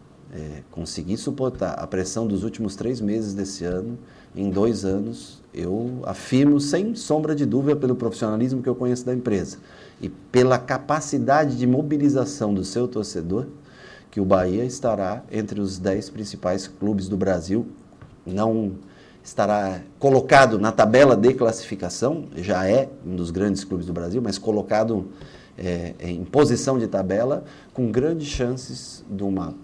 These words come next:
pré-Libertadores no futuro bem curto, numa Copa Libertadores no futuro bem curto. Conhecendo o nível de profissionalismo das pessoas que aqui trabalham e o poder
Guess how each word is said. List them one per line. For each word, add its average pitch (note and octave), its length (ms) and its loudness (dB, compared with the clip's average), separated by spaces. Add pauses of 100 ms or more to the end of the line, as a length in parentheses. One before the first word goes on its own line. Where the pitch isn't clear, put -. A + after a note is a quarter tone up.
pré-Libertadores G2 920 0
no F#2+ 80 -2
futuro G2+ 520 -6
bem G2 480 -4
curto, A2+ 360 -2
numa G2+ 240 -4
Copa G#2+ 260 -4
Libertadores G2 720 -4
no A#2+ 100 -2
futuro G#2 380 -6
bem A#2 180 -2
curto. - 260 -10 (320)
Conhecendo F3+ 680 4
o - 20 4
nível D3+ 340 4
de C#3+ 80 6
profissionalismo C#3 680 0
das F#2+ 140 -2
pessoas C3 500 -4
que C#3+ 80 -8
aqui C#3 200 -8
trabalham A#2 580 0 (600)
e G2 140 0
o G#2+ 40 0
poder A#2+ 600 4